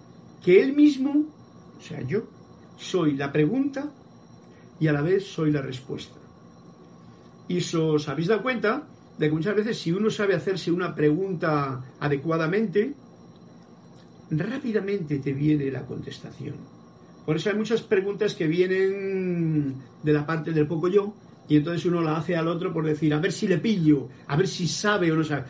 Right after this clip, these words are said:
Esas preguntas no tienen más valor que las que el poco yo quiere darles, que es para entretenerse o para decir, "Mira, yo sí que sé y tú no sabes". Cosa bastante absurda en un mundo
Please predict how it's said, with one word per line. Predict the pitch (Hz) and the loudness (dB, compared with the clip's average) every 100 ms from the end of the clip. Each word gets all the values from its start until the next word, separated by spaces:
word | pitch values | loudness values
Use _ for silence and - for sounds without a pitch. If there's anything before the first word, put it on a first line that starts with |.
| - | -6
Esas | 220 214 - | -4 -2 0
preguntas | 185 180 165 151 | 0 0 0 0
no | 151 | 0
tienen | 151 147 143 | 2 2 2
más | 151 151 | -2 0
valor | 151 156 170 - - - | 2 2 0 -6 -18 -4
que | 160 | -2
las | 143 - | -2 -2
que | 147 | -2
el | 135 | 0
poco | 165 156 | -2 -2
yo | 151 151 147 | 2 2 2
quiere | 147 139 | 0 2
darles, | 160 156 180 220 - - - | 0 0 -2 -4 -10 -16 -6
que | 147 | -4
es | |
para | 151 143 | -2 -2
entretenerse | 139 139 143 151 185 156 | -2 -4 -2 0 0 0
o | |
para | 160 151 | 0 0
decir, | 151 | 2
"Mira, | 156 151 | 2 0
yo | 139 185 | 0 -2
sí | 240 | -2
que | 214 | -4
sé | 220 240 - - 151 | -2 -2 -4 -8 -6
y | |
tú | 151 175 | -2 0
no | 151 | 0
sabes". | 147 135 127 - - - | -2 -6 -8 -12 -18 -4
Cosa | 160 139 160 - - | -2 0 -4 -8 -10
bastante | 151 - 143 147 | -8 -4 -4 -4
absurda | 131 190 165 170 180 - - - | -4 -2 0 -2 -4 -12 -20 -8
en | 147 147 | 0 2
un | 170 175 | 2 0
mundo | 185 190 185 185 | -2 2 0 0